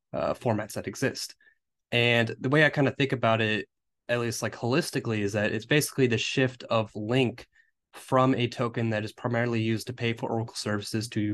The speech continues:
you know, service providers like node operators, to becoming a type of productive asset where you stake and lock up your Link, and then you earn revenue, uh,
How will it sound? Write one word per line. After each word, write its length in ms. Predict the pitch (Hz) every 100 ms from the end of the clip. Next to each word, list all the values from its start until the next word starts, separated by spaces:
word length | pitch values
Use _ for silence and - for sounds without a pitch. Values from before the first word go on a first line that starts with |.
| 101 _ _ -
you 60 |
know, 220 | 101 95 - -
service 260 | - 120
providers 380 | 113 110 104 104
like 240 | 107 101 - -
node 140 | 117
operators, 540 | 107 - 110 107 - _ - _ -
to 260 | - 139 135
becoming 760 | 131 127 127 127 123 113 113 110
a 180 | 110 107
type 320 | 104 123 117
of 160 | 113 110
productive 420 | 104 110 104 101 -
asset 480 | 156 160 123 123 - - _ _ _
where 600 | 117 113 117 113 113 113
you 400 | 113 113 120 117
stake 460 | 113 - - 139 -
and 160 | 107
lock 200 | 107 104
up 160 | 160 170
your 140 | 135
Link, 320 | 117 110 110 -
and 180 | 117 113
then 140 | 113
you 180 | 113 113
earn 380 | - 123 123 120
revenue, 600 | 107 117 139 120 110 104 101 _ _ _ _ -
uh, 300 | 85 90 90